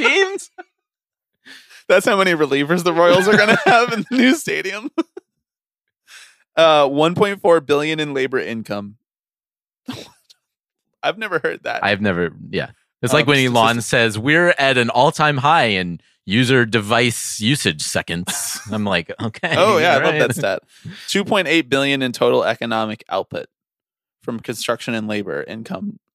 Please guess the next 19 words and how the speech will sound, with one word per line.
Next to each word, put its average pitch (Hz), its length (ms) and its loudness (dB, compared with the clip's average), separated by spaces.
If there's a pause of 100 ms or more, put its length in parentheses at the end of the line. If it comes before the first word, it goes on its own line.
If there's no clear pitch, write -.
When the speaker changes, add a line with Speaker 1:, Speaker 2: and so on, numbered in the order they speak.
Speaker 2:
Labor, 107 360 -8 (200)
construction 147 480 -2
and 120 220 -2
labor 117 240 -4
income. - 460 -14
Labor 123 180 -4
income 123 240 -4
again 113 300 -4
during 147 240 0
the 135 100 0
three 151 240 -2
plus 151 300 2
years 131 180 0
it 117 40 -4
will 110 100 -6
take - 220 -10
to 113 80 -20
build 85 200 -10
it. - 140 -16